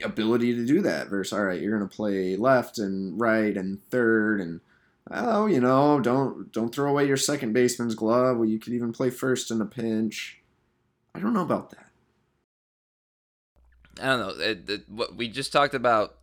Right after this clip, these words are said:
Speaker 2: Torque and how the world was spinning for him, uh, when he was struggling at the plate. Uh, what if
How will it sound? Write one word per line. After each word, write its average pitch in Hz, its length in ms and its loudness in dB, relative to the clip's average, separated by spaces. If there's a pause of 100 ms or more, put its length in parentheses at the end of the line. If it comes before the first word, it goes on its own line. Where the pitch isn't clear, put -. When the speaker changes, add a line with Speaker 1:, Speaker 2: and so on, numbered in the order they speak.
Speaker 2:
Torque 127 440 2
and 101 80 -4
how 101 160 2
the 95 100 -6
world 107 420 -2
was 95 140 -8
spinning 110 440 -2
for 92 320 -4
him, 87 500 -6
uh, 87 340 -2
when 92 160 -8
he 98 100 -8
was 90 120 -8
struggling 104 440 -2
at 95 180 -2
the 82 60 -12
plate. 107 500 0 (420)
Uh, 87 600 2 (300)
what 98 180 0
if 104 260 0